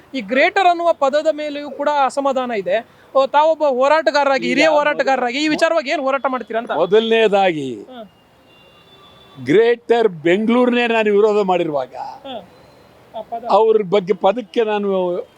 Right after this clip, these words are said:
Speaker 2: ಮಾತಾಡಕ್ ಹೋಗಲ್ಲ.
Speaker 1: ಹ್ಮ್, ಹ್ಮ್.
Speaker 2: ಬೆಂಗಳೂರನ್ನೇ ವಿರೋಧ ಮಾಡಿದ್ದೀನಿ.
Speaker 1: ಓಕೆ.
Speaker 2: ಗ್ರೇಟರ್ ಬೆಂಗಳೂರೇ ಬೇಡ ಅಂತ.
Speaker 1: ಹ್ಮ್, ಹ್ಮ್, ಹ್ಮ್.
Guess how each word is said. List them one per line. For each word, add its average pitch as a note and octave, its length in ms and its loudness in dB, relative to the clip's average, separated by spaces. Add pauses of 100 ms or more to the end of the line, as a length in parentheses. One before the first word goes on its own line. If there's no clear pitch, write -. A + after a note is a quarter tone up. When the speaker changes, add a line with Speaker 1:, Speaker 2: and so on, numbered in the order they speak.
(120)
Speaker 2:
ಮಾತಾಡಕ್ F3 380 2
ಹೋಗಲ್ಲ. C3 320 -2
Speaker 1:
ಹ್ಮ್, - 420 -20
ಹ್ಮ್. - 520 -20
Speaker 2:
ಬೆಂಗಳೂರನ್ನೇ B3+ 540 2
ವಿರೋಧ A3+ 300 0
ಮಾಡಿದ್ದೀನಿ. D3+ 720 -10
Speaker 1:
ಓಕೆ. G#3 220 -20 (1040)
Speaker 2:
ಗ್ರೇಟರ್ A3+ 360 2
ಬೆಂಗಳೂರೇ A3+ 420 2
ಬೇಡ G#3 200 2
ಅಂತ. D#3+ 280 -2
Speaker 1:
ಹ್ಮ್, C4+ 380 -16
ಹ್ಮ್, A#3+ 220 -20
ಹ್ಮ್. G#3+ 240 -20